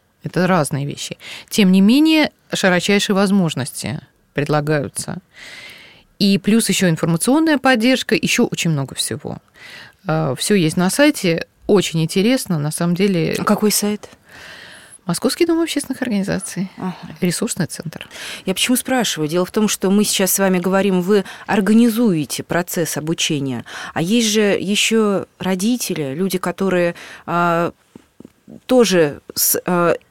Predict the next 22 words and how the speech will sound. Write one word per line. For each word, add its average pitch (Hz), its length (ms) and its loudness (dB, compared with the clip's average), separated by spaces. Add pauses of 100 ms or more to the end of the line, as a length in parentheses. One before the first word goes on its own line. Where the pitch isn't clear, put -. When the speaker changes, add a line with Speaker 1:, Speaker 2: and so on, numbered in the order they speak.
(380)
Speaker 2:
этой 208 260 4
темой, 160 600 0 (140)
э, 156 340 -2
взаимодействуют, 190 960 2
может 196 220 2
быть, 175 100 -4
даже 180 300 0
ещё 185 300 0
и - 20 2
более 170 380 0
тесно, 240 380 0
потому 147 300 -4
что 160 300 -12
с-, - 160 -10
в - 40 -8
связи 180 240 -2
с - 120 -6
рождением 170 500 0
ребёнка 170 380 -2
вообще 220 240 -2
жизнь 185 220 0
меняется, 170 600 0